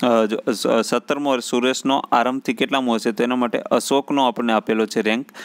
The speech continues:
જે અશોકનો રેન્ક છેલ્લેથી સત્તરમો છે, તો સુરેશનો રેન્ક આપણે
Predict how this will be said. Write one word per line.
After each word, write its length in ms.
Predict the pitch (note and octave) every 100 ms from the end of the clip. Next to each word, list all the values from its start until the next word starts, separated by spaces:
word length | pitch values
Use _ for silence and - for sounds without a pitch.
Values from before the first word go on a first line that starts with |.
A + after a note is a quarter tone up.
| - -
જે 140 | - B2
અશોકનો 600 | - B2 - C#3 D3+ D3
રેન્ક 220 | B2 B2+
છેલ્લેથી 560 | - - C3+ D3 D3 C3
સત્તરમો 500 | - G#2 G#2 G2 F#2+
છે, 180 | G#2+ G2+
તો 380 | - - -
સુરેશનો 480 | A2+ B2 A#2+ C3+ C#3
રેન્ક 200 | B2+ A#2+
આપણે 280 | A2+ B2 D#3